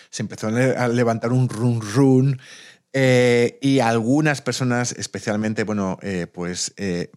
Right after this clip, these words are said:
montaron en cólera. Sobre todo cuando dijo que la, las posibles componentes genéticas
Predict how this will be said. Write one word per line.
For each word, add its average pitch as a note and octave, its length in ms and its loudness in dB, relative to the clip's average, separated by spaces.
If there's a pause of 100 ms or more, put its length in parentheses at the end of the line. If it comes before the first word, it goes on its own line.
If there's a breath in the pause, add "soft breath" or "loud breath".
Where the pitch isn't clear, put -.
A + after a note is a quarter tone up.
montaron G#2+ 560 -2
en E2 100 -4
cólera. D2+ 400 -12 (420 soft breath)
Sobre C#3 440 2
todo F3 300 0
cuando D#3 240 4
dijo C#3+ 420 0 (500 loud breath)
que C3+ 600 4
la, A#2+ 600 2
las C3 360 0
posibles D#3+ 500 0
componentes D3+ 540 2
genéticas C#3 640 0